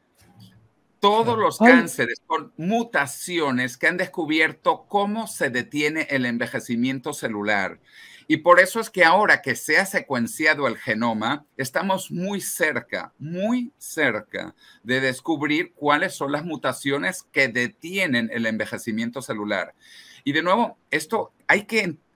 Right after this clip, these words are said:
Speaker 1: enfatizarlo porque el cáncer no fue a Harvard, ni a M I T, ni a Oxford,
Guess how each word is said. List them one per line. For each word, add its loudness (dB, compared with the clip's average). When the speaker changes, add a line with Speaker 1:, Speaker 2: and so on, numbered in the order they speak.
Speaker 1:
enfatizarlo -2
porque -2
el 0
cáncer 0
no 2
fue 2
a 8
Harvard, 4
ni 2
a 6
M 2
I 2
T, 2
ni 0
a 6
Oxford, 2